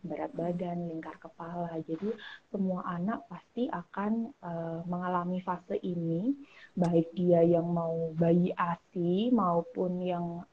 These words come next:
anak support, itu semuanya, semua bayi pasti akan mengalami fase-fase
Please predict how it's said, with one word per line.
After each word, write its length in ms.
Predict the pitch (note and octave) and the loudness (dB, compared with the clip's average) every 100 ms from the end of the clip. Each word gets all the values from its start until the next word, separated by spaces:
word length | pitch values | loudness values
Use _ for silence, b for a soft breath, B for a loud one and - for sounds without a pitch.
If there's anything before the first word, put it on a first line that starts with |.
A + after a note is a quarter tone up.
| - | -6
anak 400 | F#3+ F3+ F3+ - | 0 2 0 0
support, 640 | G3+ F3+ - F#3 F3+ G3 | -2 -2 2 8 10 10
itu 240 | G3+ - A#3+ - | 8 2 0 0
semuanya, 800 | G#3 G3 F#3+ F#3 F#3 F#3 G#3 A3 | 0 0 0 0 0 0 2 0
semua 320 | G#3+ F#3+ F3+ E3 | 0 -2 0 0
bayi 400 | E3+ E3 F3+ G3+ | 0 2 0 -2
pasti 320 | F#3 - - | -6 -6 -8
akan 320 | F#3 F3+ F3 | -8 -8 -6
mengalami 400 | E3+ E3+ F3+ G3+ | -6 -4 -4 -6
fase-fase 560 | E3 - F3 - - | -8 -14 -14 -14 -14